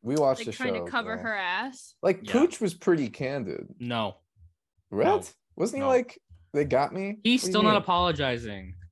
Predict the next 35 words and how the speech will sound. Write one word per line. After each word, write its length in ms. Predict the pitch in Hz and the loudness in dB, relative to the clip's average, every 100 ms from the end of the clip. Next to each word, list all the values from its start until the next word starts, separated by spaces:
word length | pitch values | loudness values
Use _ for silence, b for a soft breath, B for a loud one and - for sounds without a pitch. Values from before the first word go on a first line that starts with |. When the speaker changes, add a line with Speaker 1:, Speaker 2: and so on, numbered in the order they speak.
| - - - | -18 -16 -4
Speaker 1:
Oh. 360 | 98 92 85 - | -2 -2 -4 -4
Speaker 3:
on, 100 | 127 | 0
like, 160 | 139 135 | 0 0
TikTok 320 | 156 151 151 | -4 -2 -4
and 80 | 123 | -4
stuff. 140 | 120 107 | -10 -10
He's 140 | 117 | -6
like, 180 | 107 107 | -6 -4
"You 100 | 143 | 0
guys 200 | 165 147 | 0 0
don't 100 | 151 | -2
see 220 | - 143 | -2 -2
everything." 480 | 135 127 110 85 82 _ _ _ _ - | -2 -6 -10 -16 _ _ _ _ _ -10
Speaker 1:
Oh. 320 | 87 82 87 _ | -8 -8 -14 _
Speaker 3:
Yes, 140 | - - | -16 -16
we 60 | - | -18
do. 120 | - - - _ _ - | -20 -20 -20 _ _ -2
Speaker 1:
<laughs> 200 | 165 180 | 2 2
Yeah, 100 | 131 | 2
it's 120 | - | -2
the 80 | 117 | -4
show. 480 | - - - 165 - | 0 0 0 -4 -6
Speaker 2:
We 140 | 269 254 | -12 -6
literally 460 | 170 226 254 254 | -4 -2 -2 -4
do. 180 | 226 247 | -6 -10
That's 200 | 233 240 | -10 -10
the 100 | 247 | -10
whole 200 | 247 226 | -10 -10
point. 440 | 220 220 196 180 - | -8 -8 -6 -8 -8
Speaker 3:
<laughs> 60 | 294 B B 156 139 _ 143 | -10 B B -12 -14 _ 2
Um, 480 | 143 143 147 147 - _ _ - - - _ _ _ _ _ | 4 4 2 0 -4 _ _ -6 -6 -14 _ _ _ _ _
okay, 160 | 156 107 | 0 2
Love 160 | 156 202 | 2 2
Island. 420 | 202 147 104 98 - _ | 4 2 0 -6 -14 _
Let's, 340 | 156 - - | -12 -10 -14